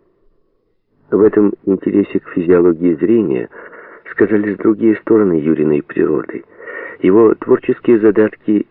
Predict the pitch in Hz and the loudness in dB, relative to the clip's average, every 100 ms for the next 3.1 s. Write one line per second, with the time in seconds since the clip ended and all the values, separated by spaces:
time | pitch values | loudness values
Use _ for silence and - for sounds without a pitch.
0 | - 90 90 101 95 98 - 120 123 120 | -4 0 2 0 0 -2 2 2 4 2
1 | 113 104 - 107 - 101 110 117 - 107 | 2 -2 0 -2 -2 -4 -2 -2 0 2
2 | 104 104 - 98 90 82 90 92 101 95 | 2 0 -2 0 2 2 2 2 2 0
3 | 107 | -4